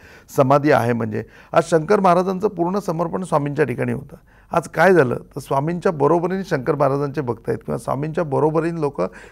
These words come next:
शंकर महाराजांना बघायला लागले. नातं कुठलं आहे, तर गुरु आणि शिष्याचं. शेगावचे गजानन महाराज हे स्वामींच्या बरोबर राहिलेले आहेत. गजानन महाराजांच्या संस्थांच्या पब्लिश बुकमध्ये सुद्धा याचा उल्लेख आहे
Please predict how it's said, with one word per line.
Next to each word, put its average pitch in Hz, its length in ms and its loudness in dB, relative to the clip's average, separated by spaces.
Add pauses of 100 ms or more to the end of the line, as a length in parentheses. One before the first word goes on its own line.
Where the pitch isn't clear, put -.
(140)
शंकर 151 260 4
महाराजांना 139 460 2
बघायला 117 380 0
लागले. 123 300 -6 (300)
नातं 135 280 4
कुठलं 170 280 0
आहे, 156 160 4 (200)
तर 160 40 2
गुरु 135 240 0
आणि 147 180 2
शिष्याचं. - 460 -8 (520)
शेगावचे 170 460 6
गजानन 147 380 4
महाराज 117 340 -2 (120)
हे 147 140 -4
स्वामींच्या 156 440 2
बरोबर 151 300 4
राहिलेले 120 380 2
आहेत. 107 160 -2 (420)
गजानन 139 300 4
महाराजांच्या 143 680 2
संस्थांच्या 143 680 -2
पब्लिश 147 420 -2
बुकमध्ये 147 420 -6
सुद्धा 147 220 -2
याचा 156 200 2
उल्लेख 131 320 -2
आहे 127 200 0